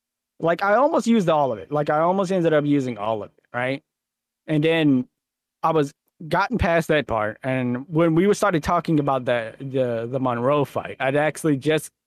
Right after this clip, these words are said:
that was right before I started going to the dollhouse, right? And you were telling me, "Man, you gotta save, you better save everything you can for this fight, 'cause this fight is lo-, is really freaking long and everything." And I was like, "Okay." So I started trying to find,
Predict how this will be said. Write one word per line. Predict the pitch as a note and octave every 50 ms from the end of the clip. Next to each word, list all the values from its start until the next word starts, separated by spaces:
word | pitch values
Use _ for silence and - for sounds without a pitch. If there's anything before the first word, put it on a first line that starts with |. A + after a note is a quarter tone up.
| _ _ -
that | C#3+ E3+ E3
was | D#3+ D3+ C#3
right | C3 D3 D#3+ F3 F3
before | E3 D3 - F3 D#3+ D3+
I | C#3+
started | - - D#3 C3+ B2+ A2+
going | A#2 A#2 B2+ C3 B2+ B2 A2+
to | - C3+ B2
the | A2+ G#2+
dollhouse, | - F#2+ G2+ A2 A2+ G#2 G2 - - - - - -
right? | - A2 G#2+ A2 A#2 - _ _ _ _
And | - C#3
you | C#3 C3+
were | C3
telling | - D#3 C#3+ C3+ B2+ A#2+
me, | A#2+ A#2 A#2+
"Man, | C3 D3 D3+ D3+ D3+ D3+
you | D#3+ E3+
gotta | F#3+ E3+ C#3+
save, | C#3+ - E3+ D#3 D3
you | D3+ E3+
better | F3+ F3+ E3+
save | D#3 - F3+ F3+ D3
everything | D3+ D#3+ D#3+ D#3+ D#3 D#3 D#3
you | D#3 D3 C#3+
can | C#3 - F3+ F3+ E3 D3
for | B2+ -
this | C3+ C3+ C3 -
fight, | - D3+ C#3 C3 B2+ A2+
'cause | - B2+ A#2 A#2 - _ _ _ _ _
this | - D#3 D#3+
fight | - - E3+ D3+ D3
is | D3 C#3+ C#3+
lo-, | D#3 D#3+ - _ - - -
is | C#3+ C#3+ C3+
really | D3 D#3+ D3+ D3 C#3
freaking | - E3 D#3 - C#3+ B2+
long | C3 C#3+ D#3 D#3 C#3+ C3+ C3
and | C3+ C3
everything." | B2+ B2 B2 A#2+ B2 B2 A#2 A2+ A2+
And | A2+ A#2
I | C3+
was | C3+ C#3+ C3+
like, | C3 B2+ C3
"Okay." | D3+ D#3+ - D#3 B2+ C3 C#3 D3 D#3 - _ - - _ _ _
So | - D3+ C#3+ C#3 C3 - - -
I | D3
started | D3+ - - G3 G3+ A3 A3 G3+ F3+
trying | - F#3+ F3 D#3 D#3 D3+ C#3+
to | C#3 -
find, | D3+ - E3+ D#3 D#3 D3+ C#3+ C3+ C3 B2